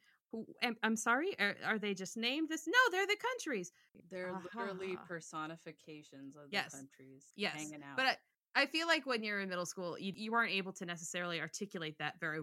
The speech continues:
Speaker 1: well, nor are you able to really, like, understand that very well, depending on who you are. I, I remember being intrigued by all, like, the really dark things that they were talking about, but not really wanting to jump in. And, and maybe that's because anime wasn't cool. But then again, I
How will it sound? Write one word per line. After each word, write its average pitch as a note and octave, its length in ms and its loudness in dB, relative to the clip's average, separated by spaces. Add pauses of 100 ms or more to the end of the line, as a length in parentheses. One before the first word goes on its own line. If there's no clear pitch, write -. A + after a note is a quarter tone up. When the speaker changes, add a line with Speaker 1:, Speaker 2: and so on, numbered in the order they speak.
(100)
Speaker 1:
well, G3 380 2 (260)
nor D#4 220 2
are E4 140 6
you B3 180 0
able G#3 240 2
to G#3 140 -6
really, F#3 280 -4
like, D#3+ 200 -4
understand E3 680 -2
that C3 260 -10
very C#3 240 -6
well, C3 160 -10
depending G4 400 -2
on A3 140 2
who G3+ 80 0
you E3 180 -2
are. - 140 -8 (360)
I, A3+ 320 12
I A#3 120 10
remember C4 760 10 (340)
being G#3 400 2
intrigued F#3 480 -2
by F3 160 4
all, E3 140 2
like, D#3+ 200 -6
the F3 80 -4
really E3+ 260 -2
dark D#3+ 300 0 (160)
things G#3+ 520 0
that A3+ 140 2
they A3+ 140 4
were A3+ 140 2
talking A3+ 420 2
about, G3+ 440 4
but F3+ 180 0
not F3+ 260 2 (120)
really F3+ 380 -2 (200)
wanting G3 400 0
to F#3 80 -8
jump D#3+ 400 -2
in. C3 200 -6 (180)
And, B3 240 8
and C#4 160 4
maybe D4 280 4
that's A#3 200 6
because F3+ 400 2
anime D#3+ 400 2
wasn't D3+ 300 -6
cool. B2 240 -8
But G3 140 -4
then C4 120 0
again, C4 340 -2
I B3 420 4